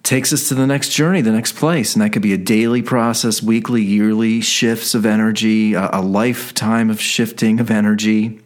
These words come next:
And I guess my point here is, is that, you know, as I, as I, typically, if I sing poorly, I, I get really negative and down on myself. And, but I, I've realized, you know, it's,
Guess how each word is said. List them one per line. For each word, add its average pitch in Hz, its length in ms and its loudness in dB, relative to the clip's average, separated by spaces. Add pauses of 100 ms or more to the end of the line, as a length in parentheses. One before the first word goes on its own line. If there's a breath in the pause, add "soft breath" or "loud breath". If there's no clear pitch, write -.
(800 loud breath)
And 117 80 2
I 117 60 2
guess 127 180 0
my 113 100 4
point 143 320 0
here 110 160 2
is, 95 160 0
is 92 160 -2
that, 98 200 0 (400)
you 113 180 0
know, 107 120 2
as 107 120 0
I, 101 200 0
as 104 260 -2
I, 101 340 0 (400)
typically, 147 560 0
if 107 140 -2
I 104 180 0
sing 123 520 0
poorly, 107 520 0
I, 92 220 0
I 98 60 -2
get 98 180 -2
really 110 320 0
negative 92 500 -2
and 90 160 -2
down 87 280 -2
on 85 120 -2
myself. 82 640 -4
And, 78 260 -8 (720 loud breath)
but 120 100 -4
I, 123 180 -2
I've 120 140 -4
realized, 123 540 -2
you 143 60 2
know, 147 200 0
it's, - 380 -8